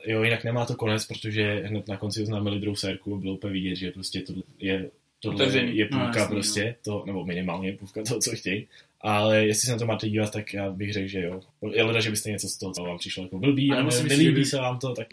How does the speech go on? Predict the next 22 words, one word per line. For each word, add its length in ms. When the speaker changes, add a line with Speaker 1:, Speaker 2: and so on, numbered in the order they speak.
Speaker 1:
jinak 300
se 140
na 60
to 120
nedívejte, 260
Speaker 3:
Nebo 100
si 100
Speaker 1:
no. 40
Speaker 3:
myslíš, 220
že 60
ten 100
konec 240
tak 180
až 160
tak 160
moc 140
otevřený, 400
měli 200
počkat 320
do 100
příští 640
série? 240